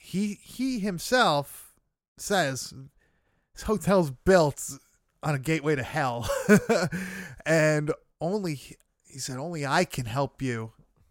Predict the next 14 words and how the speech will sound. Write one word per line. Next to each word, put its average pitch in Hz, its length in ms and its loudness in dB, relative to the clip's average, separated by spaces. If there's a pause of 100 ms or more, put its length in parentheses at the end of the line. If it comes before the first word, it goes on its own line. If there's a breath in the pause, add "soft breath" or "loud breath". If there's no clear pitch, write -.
(160)
right? 127 220 -8
Only 143 280 -6
I 151 160 0
can 135 160 -8
stop 135 480 -4
it," 127 120 -2
or 120 180 -2
whatever. 120 560 -2 (600 soft breath)
Now, 180 160 0
is 190 140 -2
he 269 160 -4
saying 247 360 0
this 202 260 -2
like, 151 580 -2